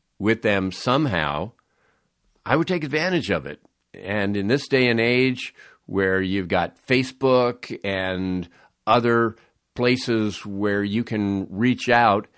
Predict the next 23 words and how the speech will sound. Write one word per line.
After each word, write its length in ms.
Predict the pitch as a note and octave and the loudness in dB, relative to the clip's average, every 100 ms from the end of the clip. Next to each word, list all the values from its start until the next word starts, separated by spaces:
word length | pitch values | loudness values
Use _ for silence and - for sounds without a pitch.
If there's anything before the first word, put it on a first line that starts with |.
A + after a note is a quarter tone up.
| _ _ _ | _ _ _
and 560 | G2+ G2+ G2 G2 F#2+ F2 _ _ _ _ _ - | -2 0 0 -2 -4 -8 _ _ _ _ _ -2
get 160 | B2 G#2+ | 2 2
a 40 | |
hold 280 | F#2 F3+ E3 | 2 2 2
of 100 | A2+ | -2
some 200 | A2 F#2 | -2 -2
of 60 | |
these 220 | D#2+ D#2+ - | -2 -6 -4
people, 520 | F2 D2+ F2 A2 B2 _ - | -4 -4 -4 -6 -8 _ -10
a 40 | |
lot 300 | E2+ G2 G#2+ | -4 -2 -2
easier 420 | G#2+ A2+ F#2 F#2+ | -2 -4 -4 -4
now 560 | F#2 F#2+ G#2+ G#2+ G#2 G2+ _ _ _ _ _ | -2 -2 0 2 0 -4 _ _ _ _ _
than 340 | - F#2 F#2 | -12 -6 -6
before, 640 | D#2+ E2+ C3+ D3+ F2 A2 - | -6 -4 0 2 4 2 -4
even 140 | - D2 | -14 -12
though 120 | D2 | -10
we 140 | D#2 | -8
no 200 | D#2+ D#2+ | -8 -8
longer 240 | E2+ D#2+ D#2+ | -8 -8 -10
have 200 | E2 C#2 | -12 -10
phone 260 | G#2+ B2+ | -6 -4
books, 380 | F#2 - - - | -4 -10 -12 -20